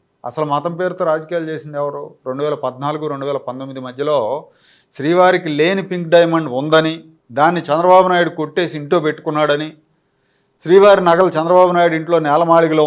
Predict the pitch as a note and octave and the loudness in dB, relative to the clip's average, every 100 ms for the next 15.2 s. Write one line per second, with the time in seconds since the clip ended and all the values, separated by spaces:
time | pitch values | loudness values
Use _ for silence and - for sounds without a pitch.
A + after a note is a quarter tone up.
0 | D3+ D3+ D3 C#3 C#3 D#3 D#3+ B2+ C#3+ D3+ | 0 -4 -6 -8 -8 -6 -2 -2 -2 -6
1 | _ _ _ C3+ C#3 C3+ C#3+ - G3 F3+ | _ _ _ -8 -6 -4 -4 0 2 2
2 | E3 E3 D#3+ D3 C#3+ C#3+ C3+ C#3 C#3 C#3+ | 2 0 0 2 0 -2 -4 -6 -8 -4
3 | C#3+ C#3+ C3+ B2+ C3 C3 A#2+ C3 D3 D3 | -4 -4 -8 -8 -8 -8 -4 -4 -4 -8
4 | C#3 C3+ B2 B2+ B2+ B2+ A#2 A#2 A#2+ _ | -8 -10 -8 -8 -8 -12 -10 -10 -12 _
5 | _ _ _ _ _ _ _ - C3 D3 | _ _ _ _ _ _ _ -4 0 2
6 | F#3 F3 D3 D#3 D3 E3+ E3 E3 D#3+ D#3 | 4 4 4 4 2 0 -2 -6 -8 -4
7 | D#3 C#3 A#2+ G2+ - B2 D3+ C#3+ - D3 | -2 -2 -6 -8 -8 -2 0 -2 -6 -8
8 | D#3 D#3+ A#2+ D3 C3 D3 D#3 D#3 D#3 C#3+ | -4 -4 -4 -6 -2 -4 -4 -8 -8 -6
9 | C#3+ C#3 C3 C#3 C#3+ C3+ C3 A#2+ A#2 C#3 | -8 -8 -8 -6 -6 -6 -10 -14 -14 -12
10 | C3+ B2 A#2+ A#2 A2+ A#2 A2 A2 A2+ _ | -10 -10 -10 -14 -12 -12 -14 -16 -18 _
11 | _ _ _ B2+ C3+ D#3+ D#3 D3+ D3+ D3 | _ _ _ -6 -2 2 4 2 0 -4
12 | C#3 C3 B2+ C3 C#3 B2 B2+ B2 A#2+ A#2+ | -6 -6 -8 -6 -6 -6 -6 -8 -12 -14
13 | A2+ A#2 A#2 _ _ _ - C3+ D#3 C#3+ | -14 -18 -20 _ _ _ -8 -4 0 2
14 | D3+ D#3 D3 C#3 C#3 C#3+ C3 A#2 A2+ G2 | 0 -2 -6 -4 -6 -4 -4 -4 -8 -18
15 | F2 | -20